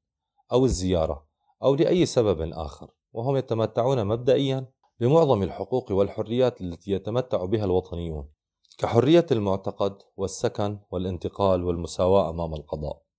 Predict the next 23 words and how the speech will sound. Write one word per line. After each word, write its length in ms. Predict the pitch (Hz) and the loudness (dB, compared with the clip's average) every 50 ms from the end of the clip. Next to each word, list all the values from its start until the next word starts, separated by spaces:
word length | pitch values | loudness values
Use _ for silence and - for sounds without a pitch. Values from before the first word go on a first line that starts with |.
| _ _ _ _ _ _ _ _ - | _ _ _ _ _ _ _ _ -4
والحق 440 | 120 113 95 - - 151 - - 139 | -2 -2 -2 0 -2 -4 -2 2 2
باستخدام 680 | 113 107 98 - - 120 - 113 120 139 143 139 127 | 2 2 0 -4 -6 -6 -6 -2 0 0 2 2 2
بعض 240 | 117 120 101 104 101 | 2 0 0 2 0
المرافق 580 | 101 95 92 92 92 95 90 - 95 85 - 90 | 0 0 2 2 2 0 0 -2 -6 -6 -6 -4
العامة 460 | 80 76 71 82 82 80 80 80 - _ _ _ _ - | -4 -4 -4 -4 -6 -8 -10 -12 -12 _ _ _ _ -4
كالنقل 480 | - 104 110 113 131 131 - 113 98 | -2 -2 0 0 -2 -2 -2 -4 -2
مثلًا، 460 | 87 82 76 - - 78 76 69 67 _ _ _ _ _ - | -2 -2 -4 -4 -6 -8 -8 -8 -10 _ _ _ _ _ -4
أو 80 | 98 101 | -2 0
الاستفادة 640 | 98 95 - - 110 98 - 123 123 110 98 87 87 | 0 -2 -4 -6 -8 -2 0 0 0 0 -2 -4 -4
من 120 | 87 85 | -6 -6
خدمات 540 | - - 92 87 95 95 107 110 104 - - | -4 -6 -4 -2 -2 -2 0 -2 -2 -2 -4
عامة 580 | 90 82 78 85 95 101 98 87 - - 85 - | -4 -4 -2 -4 -2 -2 -4 -4 -4 -6 -8 -8
أخرى. 340 | - - - - - 76 - _ _ _ _ _ - | -8 -14 -16 -14 -16 -16 -16 _ _ _ _ _ -6
وبالمقابل 720 | 104 107 127 143 139 139 135 - 165 165 170 151 147 127 | -2 0 2 2 2 0 -2 0 2 2 4 4 2 0
فإن 380 | 117 - - - - 113 117 110 | 0 -2 -6 -6 -4 -4 -4 -4
للدولة 760 | 101 95 90 90 101 120 131 135 135 127 - 104 95 92 98 _ _ _ _ - | -2 -4 -4 -2 -2 -2 0 0 -2 -4 -4 -6 -8 -8 -8 _ _ _ _ -8
ملء 240 | 110 123 139 131 110 | -4 -2 0 2 0
الحق 400 | 117 98 - - 147 - - - | 0 0 -2 -6 -8 -8 -6 -6
برفض 400 | 101 90 98 110 120 120 104 101 | -2 0 0 0 0 -2 -2 -2
بعض 280 | 95 107 110 117 107 101 | 0 2 2 0 0 -2
الحريات 600 | 90 - - 92 85 90 98 110 117 113 - 101 | -4 -4 -6 -6 -2 0 0 0 0 0 -2 -4
الأساسية 640 | 85 60 85 - - 87 85 - - 120 117 92 - | -6 -6 -6 -4 -2 -2 -2 -2 0 0 -2 0 0
للأجانب، 640 | 95 92 113 123 117 101 92 80 82 80 76 76 76 | -2 0 0 0 0 0 -2 -2 -4 -6 -6 -8 -12